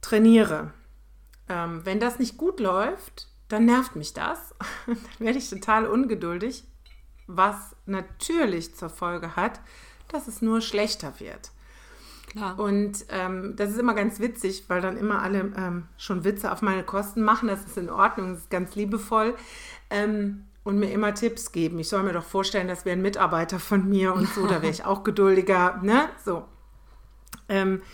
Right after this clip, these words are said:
Speaker 1: aber ich glaube, mein Ziel ist es, weil ich nämlich im Umkehrschluss glaube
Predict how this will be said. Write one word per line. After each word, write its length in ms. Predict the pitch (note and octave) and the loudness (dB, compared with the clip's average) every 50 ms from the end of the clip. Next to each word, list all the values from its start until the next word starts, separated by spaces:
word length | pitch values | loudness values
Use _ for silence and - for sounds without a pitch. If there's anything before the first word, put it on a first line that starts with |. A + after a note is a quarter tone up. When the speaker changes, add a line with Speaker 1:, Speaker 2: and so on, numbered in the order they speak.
| - - - - - - - - - - - - - - - - - - - - - - - - - - - - - | -20 -20 -20 -20 -20 -20 -20 -20 -20 -20 -20 -20 -20 -20 -20 -20 -20 -20 -20 -20 -20 -20 -20 -20 -20 -20 -20 0 2
Speaker 1:
aber 220 | G3+ G#3 G#3+ G#3 F#3 | 2 2 4 0 -2
ich 100 | - - | -6 -4
glaube, 300 | - G#3 G3 G#3 G#3 G#3 | 0 2 2 2 2 2
mein 340 | G3 F3+ F3 E3+ E3 E3 E3 | 0 0 0 -2 -4 -6 -8
Ziel 480 | - - - - A3 A3+ B3+ D4 E4 | -10 -8 -4 2 4 6 6 6 6
ist 180 | - - D4 D4+ | 4 0 -2 -2
es, 200 | D#4 C4 - - | -4 -6 0 2
weil 280 | A3 G#3+ G#3 G#3+ G#3+ G#3+ - - | 4 4 6 4 2 0 -2 -8
ich 180 | G3+ G3+ - | -10 -8 -6
nämlich 540 | G#3 G3 F#3 F#3 F#3 F3+ F3 - - - - - - - - - - - - - - - - - - - - - - - - - - - - - | -4 -4 -4 -4 -4 -6 -8 -8 -10 -12 -16 -18 -20 -20 -20 -20 -18 -16 -14 -14 -12 -12 -14 -14 -16 -16 -18 -20 -20 -20 -20 -20 -20 -20 -18 -10
im 120 | - F3+ F3+ | -8 -8 -4
Umkehrschluss 920 | - G#3 A#3+ D#4 G4 G4 - - F#3+ - - - - F3 F3 F3 - - - | 0 0 2 2 2 0 -2 -6 -8 -6 -8 -8 -8 -8 -8 -10 -10 -14 -12
glaube 720 | - F#3 E3 E3 E3 F3+ F3+ F3 G#3 A3 A#3+ C4+ D#4+ | -8 -4 -2 -2 -2 -2 -2 -2 -2 -2 -2 -4 -6